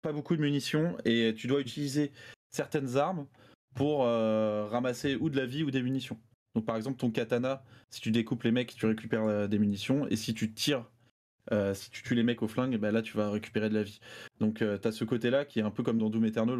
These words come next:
où c'était, euh, la même chose, mais avec, euh, la tronçonneuse, lance-flamme, et cetera. Euh... Donc c'est très, très similaire,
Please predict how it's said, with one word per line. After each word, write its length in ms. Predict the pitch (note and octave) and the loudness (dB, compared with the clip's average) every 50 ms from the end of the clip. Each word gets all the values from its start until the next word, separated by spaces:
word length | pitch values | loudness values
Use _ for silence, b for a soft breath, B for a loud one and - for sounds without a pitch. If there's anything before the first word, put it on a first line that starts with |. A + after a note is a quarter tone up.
| A2 | -2
où 120 | G#2+ G#2 A2 | 0 0 0
c'était, 320 | A2 - A2 A2 - A2+ | 0 0 -4 0 0 0
euh, 300 | A2 G#2 G#2 G2+ G2 G2 | 0 0 0 0 0 0
la 100 | G2+ G#2+ | 2 2
même 160 | G#2 G#2+ G#2+ | 2 2 2
chose, 220 | A2 - C3 B2 A2+ | 2 0 -2 0 2
mais 100 | A2 G2+ | 2 0
avec, 280 | G2+ G2+ G#2+ G#2+ - | 2 2 0 0 0
euh, 100 | G#2+ G2 | -2 -2
la 80 | F#2+ G2 | -2 -2
tronçonneuse, 640 | G2 - A#2 G#2+ - - G#2+ A2 A2 A2+ A2+ G#2+ | -4 -4 -8 -6 -2 0 2 2 2 2 0 0
lance-flamme, 500 | A2 G#2 F#2 G2+ G2 - - A#2 A2 A2 | -2 -2 -2 -4 -6 -2 0 2 2 2
et 40 | G#2+ - | 0 -2
cetera. 360 | - - - G#2 G#2 G#2+ - B B B B B _ _ _ _ _ _ _ - | -8 -8 -4 -4 -4 -4 -4 B B B B B _ _ _ _ _ _ _ -2
Euh... 880 | - G#2+ G#2 G#2 G2+ G2 G2 G2 G2 G2 G2 F#2+ F#2+ G2 G2 G2 F#2+ F#2+ F#2+ - _ _ _ _ _ _ _ _ _ _ _ _ _ _ _ | 0 0 2 2 2 2 0 0 0 0 -2 -2 0 0 0 -2 -2 -2 -4 -8 _ _ _ _ _ _ _ _ _ _ _ _ _ _ _
Donc 200 | B2+ C3 A#2+ A2+ | 2 2 2 2
c'est 220 | - - - A#2 A2 | 0 0 0 0 0
très, 180 | - - F#3 | 0 0 -2
très 160 | F3+ - G#3 | 2 2 0
similaire, 560 | G3 - - D#3+ C#3+ C3+ C3+ C#3+ E3+ F#3 - | 0 2 2 2 4 4 4 4 2 0 -4